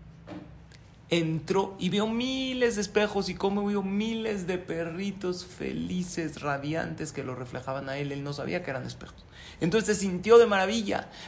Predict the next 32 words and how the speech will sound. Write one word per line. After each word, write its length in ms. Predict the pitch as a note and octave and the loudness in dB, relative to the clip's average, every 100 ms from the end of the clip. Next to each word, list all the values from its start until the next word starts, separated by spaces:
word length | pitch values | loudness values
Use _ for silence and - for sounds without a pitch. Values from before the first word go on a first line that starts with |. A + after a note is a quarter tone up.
| - | 0
porque 320 | F#3+ F3 G3+ | 2 6 4
él 100 | G#3 | 6
llegó 240 | G#3 F#3+ G3+ | 4 4 2
a 60 | |
un, 400 | G3 F#3+ F#3+ F#3+ | 0 -2 -2 0
a 140 | - F3 | 2 2
un 160 | F#3 | 2
lugar 260 | F#3 F3 F3+ | 2 4 4
donde 220 | F#3+ E3 | 2 0
todos 320 | D#3 G3+ G3+ | 2 4 4
lo 100 | G3 | 2
recibieron 480 | F3+ D#3+ D#3+ F3 F#3 | 0 0 0 2 0
con 140 | F3 F3 | 0 -2
una 160 | F3 | -2
sonrisa. 380 | D#3 D#3 E3+ - - - - - - - - - | -2 -4 -6 -8 -18 -20 -20 -20 -20 -20 -12 0
Y 120 | D3 | 2
él 120 | D#3+ | 2
tenía 240 | E3+ E3 | 0 0
un 120 | E3 D#3 | 0 -2
amigo, 320 | D3 D#3+ C#3+ | -2 0 -2
un 120 | C#3+ | -2
perro, 440 | C#3+ C#3+ B2+ B2+ - | -2 -2 -2 -8 -12
que 60 | |
estaba 320 | C#3 C3+ C#3 | -8 -6 -4
todo 220 | C#3 D#3 D3 | -4 -4 -4
siempre 300 | D3+ D3 C#3+ | -4 -4 -4
deprimido, 920 | - B2+ B2 B2+ B2+ A#2+ A#2+ A2+ G#2+ | -4 -6 -6 -6 -6 -4 -4 -6 -8
con 120 | - | -10
cara 200 | A2 B2+ | -4 -2
de 60 | B2 | -2
Tisha 340 | A2+ A2+ - | -4 -6 -4
B'Av. 400 | A#2 A#2 A2 G#2 | -4 -4 -6 -8